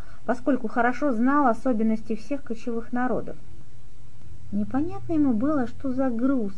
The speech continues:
везут его спутники. Сюрикена к тюкам и ящикам не подпускали. На невинный вопрос, что везём, отвечали, что в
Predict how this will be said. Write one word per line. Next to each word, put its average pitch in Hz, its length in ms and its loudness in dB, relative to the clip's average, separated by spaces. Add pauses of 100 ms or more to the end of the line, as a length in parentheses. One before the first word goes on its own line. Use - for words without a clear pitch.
везут 175 340 -2
его 165 140 -4
спутники. - 720 -4 (1700)
Сюрикена 247 580 2
к - 160 -2
тюкам 262 420 2
и 214 40 2
ящикам 226 680 0
не 262 80 0
подпускали. - 840 -4 (840)
На 233 120 2
невинный 302 460 4
вопрос, 294 520 2 (160)
что - 260 -2
везём, 269 560 0 (760)
отвечали, 320 640 0
что 311 320 -2
в 302 80 -2